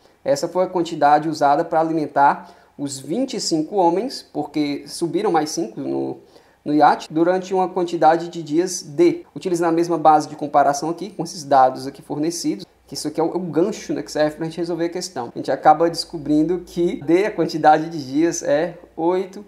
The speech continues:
dias. É só resolver essa partezinha aqui. É muito importante a gente reconhecer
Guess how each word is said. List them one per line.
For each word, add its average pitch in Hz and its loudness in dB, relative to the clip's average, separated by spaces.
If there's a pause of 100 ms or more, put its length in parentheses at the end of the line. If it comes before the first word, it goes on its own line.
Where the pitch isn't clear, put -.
(140)
dias. 151 -2
É - -16
só - -10
resolver 156 -4
essa 160 -6
partezinha 160 0
aqui. 185 -12 (400)
É 143 -2
muito 185 0
importante 170 0
a - -4
gente 147 -8
reconhecer 151 -4